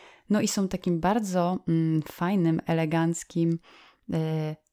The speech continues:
nawet nie dodatkiem, bo one głównie robią całą stylizację. Ja bym polecała taką kamizelkę w stylu trencha, żeby była dobrze skrojona, miała piękną formę i najlepiej jakiś fajny, soczysty kolor.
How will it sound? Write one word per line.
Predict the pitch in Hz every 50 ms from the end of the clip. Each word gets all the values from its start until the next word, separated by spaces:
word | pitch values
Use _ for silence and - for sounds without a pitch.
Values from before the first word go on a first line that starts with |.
| _ _ -
nawet | 170 156 160 - -
nie | 175 175 165
dodatkiem, | 151 156 143 170 220 254 - - - 156 151 147
bo | 147 151 -
one | - 156 156 156 147
głównie | 147 170 208 240 262 - 202 180 170
robią | 165 170 170 170 165 160
całą | 156 - - 170 165 160 160
stylizację. | 160 - - - 160 165 160 151 160 156 151 - - - 156 151 143 - _ _ _ _ _ _ _ _ _ _ _ _ _ _ _ _ _ _ _ _ _ _ _ _ _ _ _ _ _ _ _ _ _ _
Ja | - 208 262
bym | 320 330 294
polecała | - 233 208 196 - - 226 208
taką | - 185 - 180 170
kamizelkę | - - 165 170 165 156 175 208 226 220 - - 190 175
w | -
stylu | - - - 190 180 180 180
trencha, | 175 - - 165 147 139 139 139 - - - - - - - - - -
żeby | - 170 156
była | 160 160 165 160 156
dobrze | 151 147 170 180 202 240 269 294
skrojona, | 294 - - - 233 220 208 180 165 151 151 156 151 156
miała | 160 160 160 156 156 156 151 156 - - _ _
piękną | - 196 202 196 - 185 170 165
formę | - - - 165 160 165 156 156 151 160 185 214 - - - - - _ _ _
i | - 175
najlepiej | 170 160 156 156 156 214 254 - 226 196
jakiś | 185 175 170 - 165 - -
fajny, | - - 302 320 320 294 269
soczysty | 254 - 214 196 - 208 190 - - 202
kolor. | 196 - - 147 156 - -